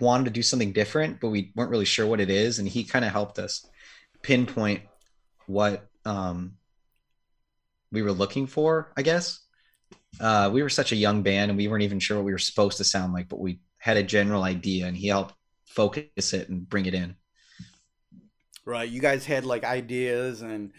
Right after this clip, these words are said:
Speaker 2: but he kind of, like, molded it.
Speaker 1: Right, right. I mean, I, I don't know.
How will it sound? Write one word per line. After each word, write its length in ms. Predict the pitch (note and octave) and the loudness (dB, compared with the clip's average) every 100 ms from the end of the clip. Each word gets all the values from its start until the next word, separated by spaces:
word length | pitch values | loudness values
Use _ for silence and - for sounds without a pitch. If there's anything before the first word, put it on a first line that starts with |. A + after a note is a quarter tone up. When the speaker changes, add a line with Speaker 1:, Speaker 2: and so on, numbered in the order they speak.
| - - | -20 -18
Speaker 2:
but 120 | F#2+ | -14
he 120 | A#2+ | -14
kind 320 | - A2+ G#2+ | -12 -10 -10
of, 240 | G2 F2 G2+ | -10 -12 -12
like, 260 | F#2 F2 | -12 -12
molded 500 | G#2 A2 A2 G2 F2+ | -12 -8 -8 -8 -12
it. 200 | D2 - - - - - - _ _ _ _ C3 | -16 -18 -20 -20 -20 -20 -20 _ _ _ _ 4
Speaker 1:
Right, 420 | F3+ C3+ G#2 G#2 | 8 8 8 6
right. 240 | G#2+ G#2+ | 6 6
I 60 | G#2 | 4
mean, 200 | A2 G#2+ | 2 0
I, 300 | G2+ A2+ - - | -2 -2 -4 -8
I 120 | A2+ | -4
don't 160 | A2+ G#2 | -2 0
know. 400 | G#2 G#2 G#2 | 2 2 2